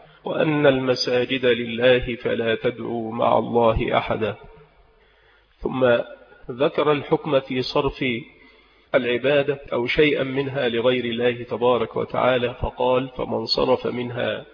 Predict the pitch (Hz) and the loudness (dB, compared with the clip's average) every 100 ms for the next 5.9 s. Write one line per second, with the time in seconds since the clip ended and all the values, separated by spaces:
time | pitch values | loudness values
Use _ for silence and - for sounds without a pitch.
0 | _ _ _ 147 143 127 123 117 117 113 | _ _ _ -4 -4 -2 -2 -2 -2 -2
1 | 113 120 127 113 - - - _ _ _ | 0 4 4 2 -4 -18 -20 _ _ _
2 | _ - - 170 170 156 - 151 127 - | _ -6 0 4 4 2 0 -2 -2 -2
3 | 120 117 131 143 127 117 113 120 135 139 | 2 6 8 6 2 -2 0 2 2 0
4 | - - - - - 131 139 120 127 139 | 0 -2 -4 -6 -4 0 2 2 2 -2
5 | 135 120 - 117 113 127 120 113 107 | -2 -4 -4 -6 -2 4 4 4 -2